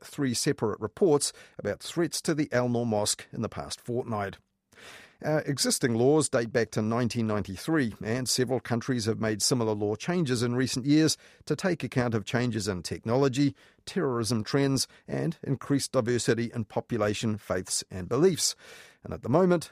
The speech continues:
the proposals against inciting violence and hatred, published by the Ministry of Justice, extend protection to religious groups, the rainbow community, and they also take into account things like age and disability.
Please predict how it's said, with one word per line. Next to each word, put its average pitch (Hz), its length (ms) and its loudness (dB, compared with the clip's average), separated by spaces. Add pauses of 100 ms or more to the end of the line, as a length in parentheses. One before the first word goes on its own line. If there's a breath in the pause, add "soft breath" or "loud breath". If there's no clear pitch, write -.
the 135 100 -2
proposals 151 640 2
against 127 420 -2
inciting 127 520 2
violence 117 420 2
and 95 120 -2
hatred, 165 400 0 (280 loud breath)
published 107 360 -4
by 107 160 4
the 98 80 -2
Ministry 107 420 -2
of 95 100 -10
Justice, 147 520 2 (240 soft breath)
extend - 580 0
protection 135 540 -2
to 110 200 0
religious 117 440 -2
groups, 160 360 2 (280 loud breath)
the 143 60 -2
rainbow 135 360 4
community, 139 540 2 (260 loud breath)
and - 80 -8
they 95 120 0
also 135 300 0
take 113 280 0
into 110 180 2
account 101 320 0
things 104 320 -4
like 110 260 0
age 104 440 -2
and 101 200 -4
disability. 160 680 2